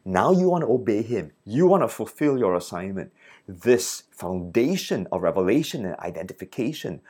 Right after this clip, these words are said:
will give you that rock of obedience so that you can know and also fulfill your kingdom assignment. Now, Jesus then says, "Now on this rock, I'm gonna build my church." This is, again, a key passage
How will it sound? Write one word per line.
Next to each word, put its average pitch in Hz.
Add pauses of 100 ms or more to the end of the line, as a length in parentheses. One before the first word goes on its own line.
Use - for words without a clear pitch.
(220)
will 95
give 120
you 110 (120)
that -
rock - (100)
of 90
obedience 87 (220)
so 104
that 92
you 110
can 90
know 104 (260)
and 87
also 87
fulfill 87 (380)
your 87
kingdom 78
assignment. 69 (920)
Now, 92
Jesus 190
then 165
says, 120
"Now 110
on 226
this 233
rock, -
I'm 220
gonna 190
build 143
my 117
church." - (400)
This 107
is, 101
again, 98 (360)
a 104
key 196
passage 147